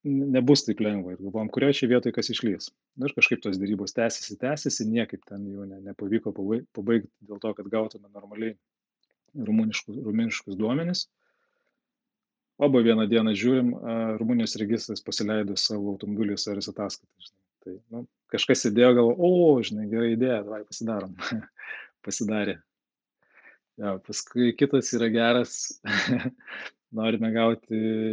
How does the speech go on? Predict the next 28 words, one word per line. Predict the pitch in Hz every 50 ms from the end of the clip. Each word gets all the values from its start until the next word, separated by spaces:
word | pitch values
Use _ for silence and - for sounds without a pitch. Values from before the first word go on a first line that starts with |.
| 107 107
Pietų | - 113 104 127 127
Afrikos, | 135 - - 101 - - 95 - - - - - - -
e, | - 107 107 101 101 101 104 - 131 135 147 127 117 104 107
registro | 104 113 - - 110 104
duomenis. | 98 101 101 104 107 113 117 131 143 - - _ _ _ _ _ _ - _ _ _ _ _ _ _ _ _
Ir | - 101 98 98 98 98 98 98 95 92 -
turėjome | - 107 123 135 127 120 -
pokalbį | 120 123 123 - 117 95 101 -
su | -
aukščiausiame | 92 - - 113 104 113 - 120 110 95 98
lygmenyje, | 95 90 98 92 92 98 110 123 139 170 151 127
viskas | 131 - - 110 95 101
gerai, | 104 104 104 107 113 135 160 175 _ _ _ _ _ _ 104
ir | 101
priskyrė | - 104 - - - 127 120 113
mums | 107 101 95 - 104
atsakingą | - 113 - - 120 120 110 107 92
žmogų. | 104 98 98 107 104 120 156 180 - _ _ _ _ _ _ _ _ _ _ _ _ - 139
Aišku, | 139 - -
tas | - 110 95
žmogus | 113 104 101 104 -
pradėjo | - 104 107 107 107 110
nekelti | 107 - 117 113 107 - 110
telefono | - 117 117 117 - 131 120 120 123 131
ragelio, | 131 143 135 113 95 95 95
žinai, | - 95 98 98 107
mailus | 107 104 98 - -
neatsako, | 98 - - 117 127 139 - - 123